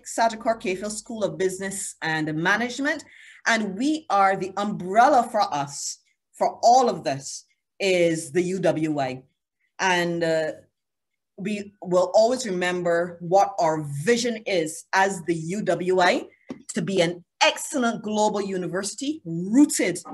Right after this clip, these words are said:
in the Caribbean, so that the knowledge, skills, and competencies, the learning that you are going to apply will always have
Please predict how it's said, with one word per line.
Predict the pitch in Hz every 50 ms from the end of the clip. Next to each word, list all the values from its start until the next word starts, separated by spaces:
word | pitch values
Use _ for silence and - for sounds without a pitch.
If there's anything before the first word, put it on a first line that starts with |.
| - - - _ _ _ -
in | - 190 180 -
the | 175
Caribbean, | 175 - 196 170 165 165 160 165 175 165 151 143 143 143 - _ _ _ _ -
so | - - - 220 226 226
that | - 190 175 151 165
the | 165 180 175 175
knowledge, | 175 170 165 180 185 208 220 220 214 226 220 220
skills, | - - - - - 202 196 196 196 196
and | 165 165 -
competencies, | - - 226 208 214 226 220 202 196 - - 196 190 185 -
the | 156 170 165
learning | 170 170 185 202 220 220 226 226 220 220 220 220 208
that | 196 147 156
you | 175 180 175
are | 170
going | 147 175 180 185
to | 180 - -
apply | 165 - - - - 294 285 233 175 165 165 165 - - - _ _ 156
will | 190 190 190 190 - -
always | 220 226 226 226 226 226 226 226
have | - - - - 226 202 202